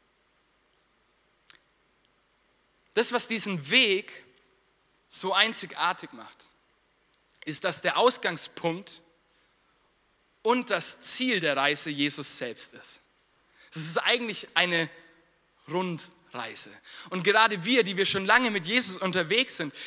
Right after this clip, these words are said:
wir dürfen nicht vergessen, dass der Weg nicht mit unserem Suchen nach Gott begonnen hat, sondern dass der Weg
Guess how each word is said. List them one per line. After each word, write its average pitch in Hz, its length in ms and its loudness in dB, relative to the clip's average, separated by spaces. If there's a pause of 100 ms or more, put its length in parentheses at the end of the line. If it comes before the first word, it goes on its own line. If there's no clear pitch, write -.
wir 175 120 -2
dürfen 240 480 0
nicht 262 220 0
vergessen, 202 680 0 (280)
dass 175 220 2
der 185 180 -2
Weg 240 300 0
nicht 202 220 -6
mit 185 240 -10
unserem 196 360 -4
Suchen 175 460 -2
nach 143 220 -4
Gott - 260 -10
begonnen 127 480 -12
hat, 101 140 -18 (600)
sondern 165 300 0
dass 160 200 0
der 160 200 -6
Weg 196 340 -6